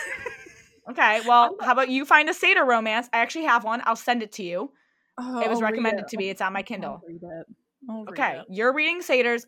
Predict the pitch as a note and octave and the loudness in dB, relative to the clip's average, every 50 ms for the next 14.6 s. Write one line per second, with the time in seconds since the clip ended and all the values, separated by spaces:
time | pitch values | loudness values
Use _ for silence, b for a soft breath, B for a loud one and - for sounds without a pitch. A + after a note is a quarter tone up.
0 | _ - G3 G#3 A3 A3+ A#3 A#3 A3+ A3+ A3+ A3+ A3+ A3+ A#3+ A#3 _ _ _ _ | _ -4 -4 -4 -4 -4 -6 -6 -4 -4 -6 -6 -8 -10 -12 -12 _ _ _ _
1 | _ _ _ _ _ _ - F#3+ G3+ G3+ G3 F#3+ F#3+ F#3+ F#3+ F#3 F#3 F#3+ G3 - | _ _ _ _ _ _ -6 -4 -2 -2 -2 -2 -2 -4 -4 -6 -10 -14 -16 -18
2 | _ _ _ _ _ _ _ _ _ _ _ _ _ _ _ - B3 A#3 A#3 - | _ _ _ _ _ _ _ _ _ _ _ _ _ _ _ -6 -6 -6 -4 -4
3 | G#3+ G3+ G3+ A3+ B3 C#4+ D#4 D4 A3+ G3 D4+ - - A3 A#3 G#3+ G3 F3+ - G3+ | -6 -6 -6 -6 -6 -6 -6 -8 -8 -10 -12 -12 -10 -8 -8 -8 -8 -8 -6 -6
4 | F#3 F3 F3 - - - - - _ _ _ _ _ _ _ _ _ _ _ _ | -6 -6 -8 -12 -18 -20 -20 -20 _ _ _ _ _ _ _ _ _ _ _ _
5 | - - - - - G3 - _ _ - A3+ A3 - - C#3+ - G#3+ F#3 E3+ D3+ | -20 -20 -20 -20 -20 -20 -20 _ _ -16 -16 -16 -16 -20 -20 -18 -16 -14 -14 -12
6 | D#3 - F3 F3 F3+ F#3 F#3 F3+ E3+ F3 F3+ F3+ F3+ F#3 F3+ F#3 G3 A3+ - _ | -10 -8 -8 -8 -6 -8 -8 -8 -8 -8 -10 -10 -12 -14 -16 -16 -18 -20 -20 _
7 | _ _ _ _ _ _ _ _ _ - G#3+ F#3 F3 E3 E3 - - C4 B3+ B3 | _ _ _ _ _ _ _ _ _ -14 -10 -6 -6 -6 -6 -6 -8 -8 -6 -4
8 | B3 B3 B3 B3 A#3+ A#3 A#3 A#3 A#3 A#3 A3+ A#3 A3 - - - - A3+ A3 A3+ | -4 -4 -4 -4 -4 -4 -4 -4 -6 -6 -6 -8 -8 -8 -8 -10 -10 -8 -10 -8
9 | A#3 A3+ A3+ G3+ - A3+ A#3 C4 C4+ B3+ A#3+ B3 B3+ G#3+ G#3 A3 G#3+ - B3+ B3 | -10 -10 -10 -8 -6 -6 -4 -4 -4 -4 -4 -4 -4 -4 -4 -6 -6 -6 -6 -8
10 | B3+ - - - E4+ E4 F4 F4+ E4+ D#4+ D4+ D4+ D4+ D4+ D4 D4 D4 D4+ D#4+ - | -12 -14 -16 -14 -12 -10 -10 -10 -10 -10 -12 -12 -12 -12 -12 -12 -14 -14 -16 -18
11 | _ _ _ _ _ _ _ _ _ A#3+ C#4+ F#4 G#4 A4 G4+ D#4+ D4 C#4 C4+ C4 | _ _ _ _ _ _ _ _ _ 0 2 4 4 4 6 6 4 4 4 0
12 | A#3+ E4+ C#4 G#3+ - E4 G3+ F3 F#3+ - - - F3 F#3 F3+ F#3+ G3 F3+ F#3 F#3 | -2 -2 0 0 0 0 0 -2 -6 -8 -8 -8 -8 -8 -6 -6 -4 -4 -2 -4
13 | F#3 F#3 F#3 F#3 F#3 F#3 F3+ F3 - F#3 F#3 F#3+ F3+ - A3 A3 A#3+ B3 A#3+ A#3 | -4 -6 -6 -8 -8 -10 -10 -8 -8 -6 -6 -6 -6 -6 -4 -2 -2 0 2 2
14 | A3+ G#3 F#3 - - G#3+ G#3 F#3 G3 G3 G3 F#3 | 0 0 -2 -4 -4 -4 -4 -2 -4 -4 -4 -6